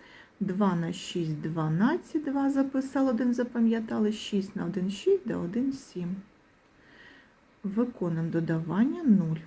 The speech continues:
переписали. Шість, п'ять,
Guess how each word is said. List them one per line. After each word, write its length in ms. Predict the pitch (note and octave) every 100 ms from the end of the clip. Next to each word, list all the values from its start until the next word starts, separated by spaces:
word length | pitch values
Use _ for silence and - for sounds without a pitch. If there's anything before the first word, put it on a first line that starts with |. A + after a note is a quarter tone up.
| -
переписали. 800 | F3 D#3 F3 - - C4 E4+ E4+
Шість, 840 | - - - F#3+ F3+ C#4 - - - _ - - - _ _ -
п'ять, 760 | F#3 F3+ F3 F#3+ D#4 - -